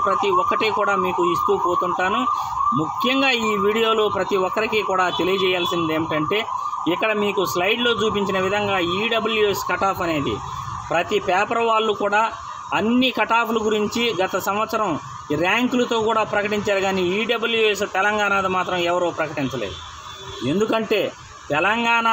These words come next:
రాష్ట్రంలో గత సంవత్సరం, అంతకుముందు సంవత్సరం కూడా సీట్ల అలాట్‌మెంట్లో బ్లాకింగ్ జరుగుతూ ఉంది. అక్కడ కళాశాలలో మోసం జరుగుతూ ఉంది. తెలంగాణ రాష్ట్రంలో సీట్ల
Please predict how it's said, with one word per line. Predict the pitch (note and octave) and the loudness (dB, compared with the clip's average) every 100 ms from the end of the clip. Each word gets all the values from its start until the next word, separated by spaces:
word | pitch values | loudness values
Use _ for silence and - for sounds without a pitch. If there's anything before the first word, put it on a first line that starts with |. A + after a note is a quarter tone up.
| A3 G#3 | 4 4
రాష్ట్రంలో | G3+ - G3+ G3+ G#3+ A3+ - - - - C3+ E3+ | 2 0 0 2 2 0 -6 -20 -20 -12 -2 0
గత | G3 A3 F#3 - - - F#3+ | 2 2 2 -2 -10 -6 -2
సంవత్సరం, | G3 A3 A3 A3 A#3 A3 F3 | 2 0 0 0 2 0 0
అంతకుముందు | G3 A3 G#3 G#3+ A3 G#3+ | 0 0 0 0 0 0
సంవత్సరం | F#3+ G3+ G3+ G3+ G3 G3 | 0 0 0 -2 -2 0
కూడా | F#3+ G3+ G#3+ - - - - - | 2 4 2 0 -18 -20 -14 -4
సీట్ల | G#3 A#3+ - A#3+ G#3 F#3+ | -2 0 0 2 4 4
అలాట్‌మెంట్లో | G#3 G#3+ G#3 G3+ F#3+ G#3 A3 E3 | 4 2 0 -2 0 0 0 2
బ్లాకింగ్ | D#3 F#3 G3+ A3 G3+ | 2 2 0 -2 2
జరుగుతూ | F#3 F#3+ G3 F#3 F3+ | 2 2 2 0 2
ఉంది. | F3 G3 G#3+ - - - E3 | 0 0 -2 -4 -16 -8 -4
అక్కడ | F#3+ A3 G#3 E3+ F3+ | -2 0 0 0 0
కళాశాలలో | F#3 A3+ A3 A3 G#3+ G#3 G3 F3+ | 2 2 2 2 2 2 2 0
మోసం | G3 A3+ G#3+ | 0 0 0
జరుగుతూ | G3 G3 F#3+ F3+ F3 | 2 2 0 0 0
ఉంది. | F3 F#3+ G3 | 0 0 0
తెలంగాణ | F3 F#3+ G#3 G#3 G3 F#3 | 0 0 0 0 0 0
రాష్ట్రంలో | F#3 F#3+ F3+ F3 - | -2 -2 -2 -2 -2
సీట్ల | G3 G3+ | -2 -2